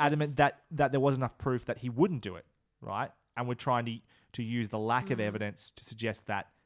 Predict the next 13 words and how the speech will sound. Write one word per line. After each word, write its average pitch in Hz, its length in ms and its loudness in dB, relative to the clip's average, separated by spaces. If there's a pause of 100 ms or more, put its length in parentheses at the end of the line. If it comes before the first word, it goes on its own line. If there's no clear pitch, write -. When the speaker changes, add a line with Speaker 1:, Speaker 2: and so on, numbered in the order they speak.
(100)
Speaker 1:
he 117 160 -8
hasn't 104 300 -4
done 90 160 -8
it 87 100 -14
and 101 120 -10
he 101 100 -8
wouldn't 98 280 -10
do 87 120 -10
it. - 100 -14 (720)
Um, 101 500 0 (200)
and 131 140 0
to 131 80 0
me, 151 520 0